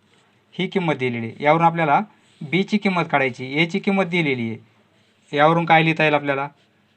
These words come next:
A प्लस B equal to minus twelve. बरोबर आहे, A ची किंमत दिलेली आहे आपल्याला, तिरपा गुणाकार केला, ही साईड आणि ही साईड इक्वल आहे किंवा अंश सारखे आहेत,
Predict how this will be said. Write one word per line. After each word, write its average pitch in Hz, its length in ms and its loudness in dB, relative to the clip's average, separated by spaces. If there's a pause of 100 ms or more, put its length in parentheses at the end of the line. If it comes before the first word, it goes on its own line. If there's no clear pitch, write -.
(280)
A 147 340 2
प्लस 139 460 -4
B 139 200 -6 (1200)
equal 135 380 -6
to 139 140 -10 (220)
minus 127 420 -4 (140)
twelve. 107 360 -4 (340)
बरोबर 147 340 0
आहे, 143 100 -4 (420)
A 143 120 0
ची 156 100 -8
किंमत 160 260 -2
दिलेली 156 300 0
आहे 147 80 6
आपल्याला, 139 260 -4 (280)
तिरपा 143 240 0
गुणाकार 139 300 0
केला, 131 320 -4
ही - 200 -12
साईड 139 260 -4
आणि 131 140 -4
ही 131 80 -6
साईड 143 200 -4
इक्वल 160 280 -2
आहे 123 180 0 (340)
किंवा 143 260 2 (260)
अंश 143 300 2
सारखे 151 380 0
आहेत, 139 200 4